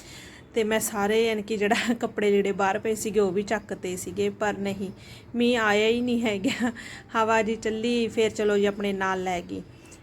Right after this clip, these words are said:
ਗਰਮੀ ਸੱਚੀ ਬਹੁਤ ਜ਼ਿਆਦਾ ਹੋਈ ਪਈ ਆ, ਦੋ ਚਾਰ ਦਿਨ ਹੋ ਗਏ, ਪੂਰੇ ਵੱਟ ਕੱਢੇ ਪਏ ਨੇ ਗਰਮੀ ਨੇ। ਅਹ, ਸਾਹ ਵੀ ਨਹੀਂ ਆਉਂਦਾ ਹੈਗਾ,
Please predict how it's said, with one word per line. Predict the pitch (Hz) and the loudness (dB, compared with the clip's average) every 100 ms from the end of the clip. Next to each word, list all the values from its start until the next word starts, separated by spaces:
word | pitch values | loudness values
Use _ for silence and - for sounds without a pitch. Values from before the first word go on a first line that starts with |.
| - | -2
ਗਰਮੀ | 226 214 214 | 0 2 0
ਸੱਚੀ | 202 - 220 | -2 -4 -4
ਬਹੁਤ | 190 196 190 | 2 2 2
ਜ਼ਿਆਦਾ | 202 208 202 | 0 0 0
ਹੋਈ | 208 196 | 0 0
ਪਈ | 208 202 | 0 0
ਆ, | |
ਦੋ | 196 196 202 | 2 0 0
ਚਾਰ | 214 196 | -2 -2
ਦਿਨ | 185 196 202 | -2 -2 -2
ਹੋ | 214 190 | -2 -2
ਗਏ, | 180 226 | -2 -4
ਪੂਰੇ | - 233 240 | -2 0 0
ਵੱਟ | 226 202 202 - | 0 -2 -2 -4
ਕੱਢੇ | 185 170 208 | -4 -4 -2
ਪਏ | 220 196 | -2 -2
ਨੇ | 202 | -2
ਗਰਮੀ | 196 202 196 202 | 0 -2 -2 0
ਨੇ। | 202 233 | 0 -2
ਅਹ, | 240 - - - - - 220 220 226 | -4 -12 -14 -16 -12 -2 2 4 4
ਸਾਹ | 220 - 247 220 | 0 0 2 2
ਵੀ | 262 | 2
ਨਹੀਂ | 254 | 0
ਆਉਂਦਾ | 208 190 190 | 0 2 0
ਹੈਗਾ, | - 233 214 269 | 0 0 2 0